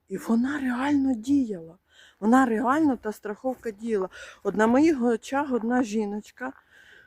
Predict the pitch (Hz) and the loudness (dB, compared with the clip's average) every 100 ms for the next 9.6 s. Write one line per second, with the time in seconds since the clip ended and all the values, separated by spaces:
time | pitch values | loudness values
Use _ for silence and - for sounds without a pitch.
0 | _ _ _ _ - 240 254 254 - - | _ _ _ _ 2 6 6 4 0 -4
1 | - 202 214 208 208 208 202 214 254 233 | -6 -4 -2 0 0 -2 -4 -4 -2 -4
2 | 185 220 226 190 - - - _ _ _ | -6 -4 -4 -6 -14 -18 -20 _ _ _
3 | _ _ _ _ _ _ _ _ - 190 | _ _ _ _ _ _ _ _ -8 -2
4 | 190 185 185 185 - _ _ _ _ _ | 0 0 0 -2 -4 _ _ _ _ _
5 | 196 185 - 185 214 - _ _ _ _ | -10 -6 -2 0 0 -2 _ _ _ _
6 | _ _ _ _ 185 208 269 277 226 196 | _ _ _ _ -8 0 2 4 2 0
7 | 240 247 214 - 220 233 - 196 180 254 | 0 2 2 0 0 0 -2 0 0 -2
8 | - _ _ _ - _ - - - - | -8 _ _ _ -20 _ -20 -20 -20 -20
9 | - - - 247 262 262 | -20 -20 -6 0 4 6